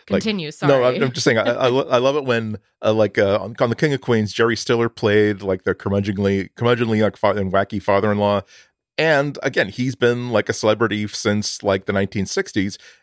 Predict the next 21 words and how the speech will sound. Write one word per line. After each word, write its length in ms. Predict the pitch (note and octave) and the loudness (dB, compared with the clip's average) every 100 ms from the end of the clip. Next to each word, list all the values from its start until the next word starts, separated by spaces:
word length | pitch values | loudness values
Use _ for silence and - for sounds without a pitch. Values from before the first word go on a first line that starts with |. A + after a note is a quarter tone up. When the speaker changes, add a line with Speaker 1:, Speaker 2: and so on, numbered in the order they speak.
| _ | _
Speaker 1:
And 120 | C#3+ C3+ | 0 0
at 100 | D#3 | 0
some 180 | G3+ | -2
Speaker 2:
Right. 60 | G#3+ | 0
Speaker 1:
point, 220 | B2+ A#2+ | 0 2
like, 160 | G#2+ G#2 | 0 0
in, 80 | G#2 - | -4 -2
I 60 | B2 | -2
don't 100 | G#2 | 0
know, 80 | E2 | -4
season 300 | C3 A2 F#2+ | -6 -6 -4
three, 260 | G2+ G#2+ | -4 -4
season 300 | G#2+ G2+ F2+ | -4 -6 -10
four, 420 | - B2 G2+ F#2+ - _ - | -6 0 2 2 -2 _ -14
somebody, 960 | - - C#3+ D#3 D3 A2+ G#2+ G#2 G#2+ | -8 0 0 0 2 2 2 0 0
like, 260 | F#2 G2 F#2 - | 0 0 -2 -2
remembered 480 | G2+ G#2+ A#2 A2 | 2 2 2 0
or 100 | G2+ | 2
realized 380 | G2 A2+ G#2+ G2+ | 2 2 2 2
that, 120 | G2 | -2
hey, 360 | - A#3+ G2 B1+ | -4 0 0 -2